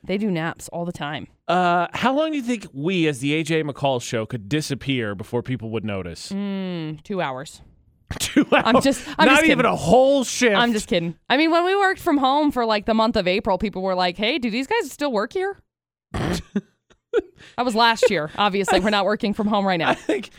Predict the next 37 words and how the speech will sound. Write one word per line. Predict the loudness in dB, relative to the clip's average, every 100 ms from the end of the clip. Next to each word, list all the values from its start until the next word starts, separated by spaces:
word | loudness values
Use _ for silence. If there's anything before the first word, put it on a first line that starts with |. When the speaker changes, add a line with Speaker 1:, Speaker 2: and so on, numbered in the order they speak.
| -20 _ -4
Speaker 2:
I | -2
think | 0
if | 0
you | 2 4
had | 2 2
someone, | 0 2 2 0 -2
someone, | 0 2 2 0
we | 0 0
had | 2
an | 0
inside | 0 0 0 2
man, | 0 0
you | 0
know, | 0
the | 0
producer | -2 0 0
Butters | 0 0 -2
was | -2
like, | -2 2
"Oh, | 2 2
yeah, | 0 0 0
yeah, | -2 -2 -2
I |
think | -2 -2
it, | -2
I | -2
could | -2 -2
think | -4
we | -6
could | -2
go | -2 -2
for | -2
a | -4
stretch." | -2 -4 -2
I'm | -2 0
telling | 0 2 0
you, | -2